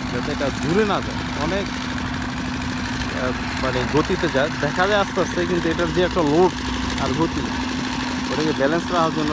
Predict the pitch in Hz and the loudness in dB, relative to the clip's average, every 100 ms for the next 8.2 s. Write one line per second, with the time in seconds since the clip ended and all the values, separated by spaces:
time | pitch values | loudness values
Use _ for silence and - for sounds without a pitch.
0 | 151 151 147 147 127 - 165 170 - 175 | 0 0 -2 -2 -2 -2 0 0 0 0
1 | 160 143 123 120 123 120 123 127 123 - | 0 0 -2 -2 -2 -2 -4 -4 -4 -4
2 | - 131 139 135 123 - 127 120 123 127 | -4 -2 -2 -2 -2 -2 -2 -2 0 0
3 | 123 127 117 - 123 123 113 113 113 110 | 0 -2 -2 -2 -2 -2 -2 0 0 0
4 | 107 107 - - - - - - - - | -2 -2 -2 -2 -2 -2 -2 -2 -2 -2
5 | - 123 135 151 151 156 135 123 170 180 | 0 0 2 2 0 0 0 2 2 2
6 | - 156 160 156 156 170 170 170 175 175 | 2 0 2 2 2 4 4 4 4 4
7 | - 180 165 175 175 170 208 180 175 180 | 2 2 6 6 6 4 4 4 4 4
8 | 185 175 | 6 4